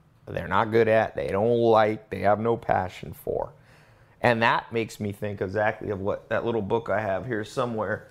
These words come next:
Seneca, On the Shortness of Life.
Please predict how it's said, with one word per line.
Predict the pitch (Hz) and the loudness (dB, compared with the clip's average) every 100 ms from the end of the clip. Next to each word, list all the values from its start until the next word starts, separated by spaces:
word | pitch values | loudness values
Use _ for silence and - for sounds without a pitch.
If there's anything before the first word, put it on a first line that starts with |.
| - | -18
Seneca, | - - 131 123 117 120 117 - _ _ _ _ _ _ _ _ _ _ _ _ _ _ _ _ _ _ _ _ - | -8 0 2 2 2 2 2 -4 _ _ _ _ _ _ _ _ _ _ _ _ _ _ _ _ _ _ _ _ 0
On | 113 113 110 | 2 4 2
the | |
Shortness | 107 - 117 120 120 123 - | -2 2 2 2 -2 -4 -2
of | 107 | -2
Life. | 80 78 64 - | -2 -2 -2 -8